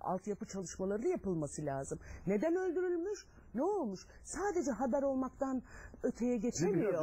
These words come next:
Speaker 2: önce söylediniz.
Speaker 1: Haber
Speaker 2: Büyükşehir yasasını haftalardır konuşuyorsunuz.
Speaker 1: Evet.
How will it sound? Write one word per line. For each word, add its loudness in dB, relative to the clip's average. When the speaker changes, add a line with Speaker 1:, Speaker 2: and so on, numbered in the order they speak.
Speaker 2:
önce -2
söylediniz. 0
Speaker 1:
Haber 0
Speaker 2:
Büyükşehir 0
yasasını -2
haftalardır 0
konuşuyorsunuz. 0
Speaker 1:
Evet. -2